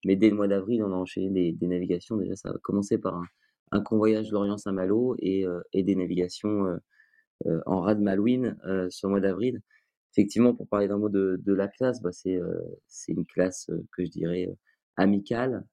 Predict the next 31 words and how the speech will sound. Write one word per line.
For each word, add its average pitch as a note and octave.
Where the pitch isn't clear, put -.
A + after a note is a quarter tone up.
euh, D#2+
mais F2
aussi F#2
de G#2+
haut F#2+
niveau. A2+
Euh, F2+
j'ai F2
été E2+
très, -
très G2
impressionné G2+
de, F#2+
de, E2+
de F#2
voir F#2+
le F#2
niveau G2+
que F#2
pouvait -
avoir F#2+
chaque G2
bateau, G2+
euh, E2+
sur -
l'eau, G#2+
sur A2
ce -
Pro G2+
Sailing G2+
Tour, C3